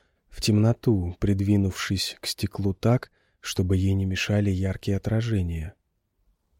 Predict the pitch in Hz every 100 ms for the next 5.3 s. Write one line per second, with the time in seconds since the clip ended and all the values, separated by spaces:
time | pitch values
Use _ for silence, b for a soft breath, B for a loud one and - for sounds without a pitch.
0 | _ _ _ - 131 170 170 175 202 190
1 | 175 b _ 175 - 185 - 160 120 -
2 | 120 120 _ _ _ - 190 123 87 85
3 | - _ _ _ _ _ _ 117 123 123
4 | - 135 127 - 120 117 143 - - -
5 | 147 143 139